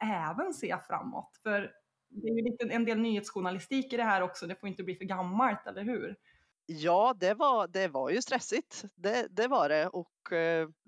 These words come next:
Speaker 2: ma-, man skriver långa listor i sin telefon. Eh, ma-, man, hjärnan är liksom igång dygn-, dygnet runt. Även om jag liksom gick hem och lagade mat, eh, åt mitt barn, så tänkte,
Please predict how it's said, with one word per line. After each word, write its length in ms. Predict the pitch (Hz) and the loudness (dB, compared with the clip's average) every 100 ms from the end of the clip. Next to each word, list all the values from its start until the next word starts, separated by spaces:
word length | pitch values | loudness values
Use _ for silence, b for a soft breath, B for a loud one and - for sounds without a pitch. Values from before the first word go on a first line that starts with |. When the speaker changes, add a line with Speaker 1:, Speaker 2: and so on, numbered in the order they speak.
| - | -6
Speaker 2:
ma-, 240 | 170 175 | -2 0
man 180 | 190 214 | 2 0
skriver 340 | - 240 214 | 0 -2 0
långa 260 | 208 226 180 | 2 2 2
listor 520 | 180 226 - - 180 | 2 -2 -4 0 2
i 80 | 202 | 2
sin 140 | 196 | 0
telefon. 600 | 196 190 - 190 214 208 | -2 -2 0 2 2 2
Eh, 500 | 208 - 175 180 180 | -4 -2 2 4 4
ma-, 400 | 175 156 143 175 - | 2 -4 -4 -4 -2
man, 420 | 190 196 185 185 117 104 101 _ | 2 2 2 -6 -10 -12 -14 _
hjärnan 520 | 180 214 202 170 185 208 | 0 4 4 4 2 2
är 120 | 185 | 0
liksom 260 | 160 175 | 0 -4
igång 400 | 175 175 185 202 190 180 | -4 0 0 0 -2 -4
dygn-, 380 | 175 180 160 151 - | -2 -2 -4 -6 -4
dygnet 360 | 180 156 151 | -4 -4 -4
runt. 320 | 175 202 175 - 170 113 | -2 -2 -4 -8 -4 0
Även 160 | 185 170 | 0 0
om 100 | 196 | 0
jag 300 | 190 170 165 | 4 6 6
liksom 220 | 160 151 | 2 -6
gick 180 | 156 - | -8 0
hem 200 | 180 180 | 0 2
och 260 | 165 160 160 | 2 4 4
lagade 300 | 165 165 170 | 2 2 2
mat, 220 | 175 175 - - | 0 0 -6 -4
eh, 120 | 160 | -2
åt 140 | 160 165 | -2 -4
mitt 180 | 160 151 | -8 -2
barn, 480 | 170 196 165 175 | 2 2 2 -4
så 380 | 180 175 165 160 - _ _ _ - | -4 0 2 2 -2 _ _ _ -4
tänkte, 420 | 202 175 - 156 | -4 -4 -6 -6